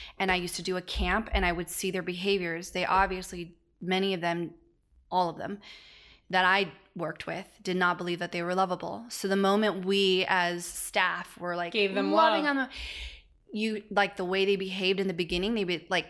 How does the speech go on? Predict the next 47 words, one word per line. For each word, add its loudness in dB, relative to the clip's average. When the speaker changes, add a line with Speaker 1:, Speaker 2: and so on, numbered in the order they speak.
Speaker 1:
very 0
cold -6
to -4
us, -2
and -2
then -2
they -2
would -4
warm 0
up -2
midweek. -6
But -8
then -2
when -2
they -4
knew -2
that -2
the -6
camp -6
was -8
gonna -4
end, 2
they -2
would -6
all 0
of -4
a -8
sudden -6
start -10
to -16
push -8
us -10
away -8
again, -4
Speaker 2:
Mm-hmm. 0
Speaker 1:
to -4
reject 0
our -2
love, 0
because -8
that's -2
how -4
they -10
could -14
feel -10
okay -10
with -12